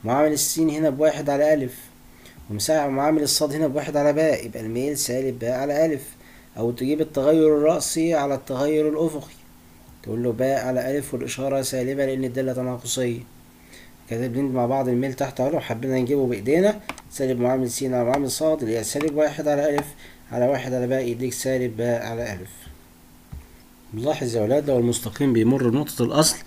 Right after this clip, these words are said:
يعني ج بصفر، وبالتالي معادلة الخط المستقيم ص هتساوي م س. طب افرض جاب لي معادلة ص-، اتنين س ناقص تلاتة ص ناقص ستة بيساوي صفر، وعايز اجيب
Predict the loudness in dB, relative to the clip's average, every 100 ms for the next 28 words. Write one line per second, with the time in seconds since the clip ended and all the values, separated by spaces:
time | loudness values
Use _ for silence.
0 | -18 -18 -14 -4 0 2 2 4 4 4
1 | 2 0 -2 -2 -2 2 2 4 4 2
2 | 2 -2 -4 -2 -2 0 -2 -2 -4 -4
3 | -2 -2 -2 -10 -20 -16 -4 -2 0 -2
4 | 0 0 2 2 2 0 2 0 0 0
5 | 0 0 -2 -12 -20 -20 -20 -20 -20 -20
6 | -20 -20 -12 -2 0 2 4 6 6 6
7 | 6 6 2 0 -2 2 2 0 -4 -4
8 | 2 4 4 4 4 4 4 2 0 0
9 | -2 0 -2 2 2 2 -2 0 -2 -4
10 | -2 -2 0 -2 -2 0 0 0 0 -2
11 | -6 -18 -20 -20 -16 -14 -8 0 2 4
12 | 2 0 -2